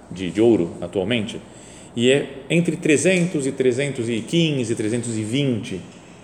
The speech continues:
reais, mais ou menos, um grama. Então, fazendo umas contas rápidas aqui, como tínhamos feito, feito antes, um talento dá aproximadamente dez milhões de reais. Então, é o,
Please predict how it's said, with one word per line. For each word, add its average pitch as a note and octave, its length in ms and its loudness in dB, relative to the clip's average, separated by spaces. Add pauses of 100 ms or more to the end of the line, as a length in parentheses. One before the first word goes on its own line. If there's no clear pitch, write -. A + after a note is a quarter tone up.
(140)
reais, G2+ 680 2
mais G2 160 -4
ou G#2 40 -2
menos, G2+ 320 -2
um F#3 120 2
grama. F#2 320 4 (840)
Então, E3 240 0
fazendo A#2+ 260 0
umas A2+ 120 -2
contas A2+ 320 -2
rápidas G#2 540 -2
aqui, E3+ 220 -2
como G2+ 280 -4
tínhamos G2 320 -6
feito, F#2+ 320 -2 (300)
feito A2 320 -2
antes, C#3+ 340 -2 (580)
um A#3 140 2
talento F3 460 0
dá C#3+ 80 4
aproximadamente F3 720 0
dez G3 340 2
milhões E3 480 2
de G#2 120 -2
reais. F2 560 -4 (1500)
Então, B2+ 240 -2
é G#3 60 0
o, A2+ 140 -2